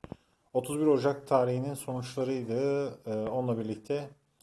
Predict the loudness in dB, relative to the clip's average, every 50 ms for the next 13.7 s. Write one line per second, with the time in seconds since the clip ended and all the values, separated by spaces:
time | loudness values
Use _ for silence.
0 | _ _ _ _ -6 -4 -4 -2 0 0 0 0 0 0 0 0 0 0 -2 -2
1 | -4 -6 -6 -8 -4 -2 -2 -2 -2 -4 -6 -6 -6 -6 -6 -6 -6 -8 -8 -6
2 | -8 -6 -6 -6 -6 -4 -4 -4 -4 -4 -8 -16 -6 -2 0 2 2 2 2 2
3 | 0 0 0 0 -2 -4 -4 0 0 2 2 0 -4 -2 -2 0 0 0 -2 -2
4 | -2 -2 -2 0 -2 -2 -2 -4 -8 -12 -8 -2 0 2 2 2 -2 -6 -6 -4
5 | -2 -2 -2 -2 -6 -6 -4 2 4 4 4 4 2 -2 -2 -2 -4 -4 -4 -6
6 | -8 -8 -10 -10 -8 -8 -8 -8 -10 -12 _ _ _ _ _ _ _ _ _ _
7 | _ _ _ _ 6 8 8 8 8 6 4 -2 0 2 2 2 4 4 2 2
8 | 2 0 -4 -8 -10 -12 -10 -8 -8 -8 -8 -8 -8 -10 -8 -6 -4 -4 -4 -4
9 | -4 2 4 4 6 6 4 0 0 -2 0 2 2 2 2 0 -12 -14 _ _
10 | _ -2 0 2 2 0 -2 -6 -6 -4 -2 0 0 0 -2 -4 -6 4 6 8
11 | 8 10 10 8 8 6 2 -2 2 4 4 4 2 0 -4 -6 -8 -10 -6 -2
12 | 0 0 0 0 -2 -4 -8 -10 -8 -10 -8 -8 -8 -10 -10 _ _ _ _ _
13 | _ _ _ _ _ _ _ 0 2 4 4 4 2